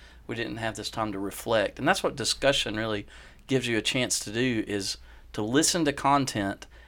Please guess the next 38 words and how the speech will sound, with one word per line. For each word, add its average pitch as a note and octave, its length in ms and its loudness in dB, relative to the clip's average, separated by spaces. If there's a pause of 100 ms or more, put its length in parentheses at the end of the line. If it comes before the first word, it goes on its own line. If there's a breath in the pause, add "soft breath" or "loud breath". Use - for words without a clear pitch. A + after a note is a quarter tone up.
(160 soft breath)
and A2+ 80 -2
be B2 100 2
able A#2 160 0
to G2+ 80 -6
feed A#2+ 380 -2
back. G#2 400 2
So B2+ 140 4
if A#2+ 140 2
you C3 80 2
had C#3 180 6
misunderstandings, C#3 1040 4
you A2+ 60 -4
can A2 180 -2
fix - 360 -2
those G2 380 0
in G#2 140 -6
discussion. G2 580 -4 (380 loud breath)
I-, B2 60 4
if, A#2+ 440 0 (220)
if A2+ 180 -4
you B2 80 2
needed C#3+ 340 8
some B2+ 140 0
time C3 260 6
to A2+ 100 -4
kinda A#2+ 200 2
work A#2+ 320 4
that A2+ 140 2
out, A#2+ 220 4
to G#2 60 -6
say, G#2 200 0
"Well, G#2 140 0
here's C#3+ 260 -2
what - 140 -6
this - 180 -2
theory A2 340 -2
looks A#2+ 320 0
like," G2 180 -4